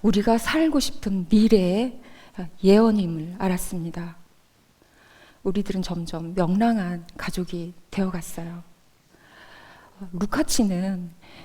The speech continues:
명랑함을 고통이 없거나 완전하게 안전한 상태가 아니라고 했습니다. 전체성과 같은 내적인, 어, 욕구에 대한 적절한 행동 대응이라고 말을 했어요.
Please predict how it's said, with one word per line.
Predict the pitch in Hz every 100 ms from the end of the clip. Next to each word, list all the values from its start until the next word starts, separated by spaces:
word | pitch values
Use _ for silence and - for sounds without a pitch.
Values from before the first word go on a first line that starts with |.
| -
명랑함을 | 214 196 202 226 220 196 214 302 - - -
고통이 | - 214 - 254 220
없거나 | 202 - 202 165 170 165 - - _ _ -
완전하게 | 175 196 214 269 262 220 202
안전한 | 196 196 233 233 226
상태가 | 269 254 233 185
아니라고 | 160 220 202 180
했습니다. | 175 - 175 160 160 165 165 - _ _ _ _ - -
전체성과 | - 202 202 220 220 - 190 185
같은 | 175 - 214
내적인, | 180 196 - 247 226 180 170 175 165 - - - -
어, | 180
욕구에 | 180 180 202 190
대한 | 185 208 254 - - -
적절한 | - - - - 214 202 180
행동 | 190 302 294 277 254
대응이라고 | 180 208 196 170 165
말을 | 170 170
했어요. | 190 202 - 165 160